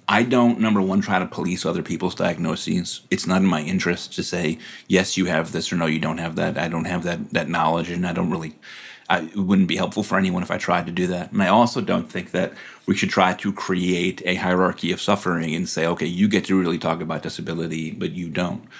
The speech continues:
What I do think we have to take very special care about, though, is when the conversation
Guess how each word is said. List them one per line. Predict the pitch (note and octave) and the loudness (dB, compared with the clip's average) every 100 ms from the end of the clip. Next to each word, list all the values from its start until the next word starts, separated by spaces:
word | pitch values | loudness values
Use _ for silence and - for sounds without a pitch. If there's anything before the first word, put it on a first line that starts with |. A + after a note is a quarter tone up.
| - - - | -20 -18 0
What | G#2 | 2
I | G2 | 4
do | G#2+ | 4
think | C3+ B2+ | 4 2
we | A2+ | 2
have | F#2 | 0
to | F2 | -2
take | - F#2+ - | -4 -4 -2
very | - G2+ G2+ | 2 4 4
special | - G2+ - | 2 -2 0
care | D#2 - F#2+ F#2+ | -6 -2 2 2
about, | D2+ D#2 - | 0 -4 -6
though, | - C#2+ - - - - - - | -8 -8 -8 -16 -20 -20 -20 -4
is | G#2 F#2+ F2+ F2+ - - | 2 4 4 0 -6 -8
when | - F#2 F#2+ G#2+ A2 A2+ A2 | -2 2 4 6 8 6 4
the | - | 0
conversation | - G2 G2 F2+ - G2+ A#2+ A#2+ - D#2+ - - | 0 2 2 2 2 4 4 2 -2 -2 -4 -6